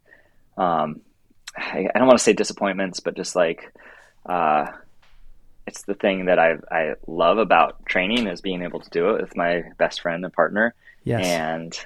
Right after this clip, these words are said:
Speaker 1: not having her there is, it hasn't, it hasn't quite been the same. Uh, so we're making do. And then on the other side of things is she understands this aspect of racing,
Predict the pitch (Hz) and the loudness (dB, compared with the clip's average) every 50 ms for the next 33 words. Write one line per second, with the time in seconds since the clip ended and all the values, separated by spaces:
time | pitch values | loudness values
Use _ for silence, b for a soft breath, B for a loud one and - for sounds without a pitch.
0 | - - - 92 85 - - 101 98 98 98 101 98 95 101 104 104 101 104 98 | -14 -8 -2 -2 0 6 8 6 8 8 6 4 4 6 6 6 8 6 4 2
1 | - - - - - 98 98 90 - - 98 95 - - 98 98 - - - - | -2 -4 -6 -6 -4 -4 -4 -4 -2 -4 -4 -4 -2 -2 -2 -2 -2 -4 -10 -10
2 | - 92 98 95 92 92 87 - - - - 80 80 - - - - - - _ | -8 -2 0 0 0 -2 -4 -6 -6 -6 -6 -10 -12 -12 -10 -12 -12 -12 -14 _
3 | _ - B B B B B B B B - - 90 87 85 80 78 78 - - | _ -20 B B B B B B B B 0 2 4 4 4 4 2 0 -2 -10
4 | _ - - _ - - - - 104 95 92 85 - b b b b b b b | _ -20 -20 _ -12 -2 6 6 8 8 6 4 -2 b b b b b b b
5 | b b b _ - 131 143 143 143 139 143 127 104 107 104 117 160 - - - | b b b _ 2 4 6 6 4 2 2 -4 -2 -2 0 0 0 0 -2 -4
6 | 117 110 110 120 120 120 98 127 135 135 139 160 160 147 - - 131 117 117 113 | -4 -4 -2 -2 -2 -2 -2 -2 -2 0 0 2 2 0 2 2 2 2 0 -2
7 | - 113 110 110 101 104 - - - 127 120 117 107 92 92 - - - 120 117 | -8 -10 -12 -10 -12 -14 -14 -12 -10 -6 -6 -6 -6 -8 -12 -16 -12 -8 -6 -4
8 | 113 110 101 95 90 92 - - - 90 - - - - - _ _ _ - 87 | -4 -4 -4 -6 -10 -14 -18 -16 -14 -14 -14 -14 -16 -20 -20 _ _ _ -8 -8
9 | 85 80 - - 95 - - 90 87 - 92 87 90 - - 92 90 87 82 82 | -8 -6 -6 -8 -8 -8 -8 -14 -12 -10 -8 -8 -8 -10 -12 -12 -12 -12 -14 -16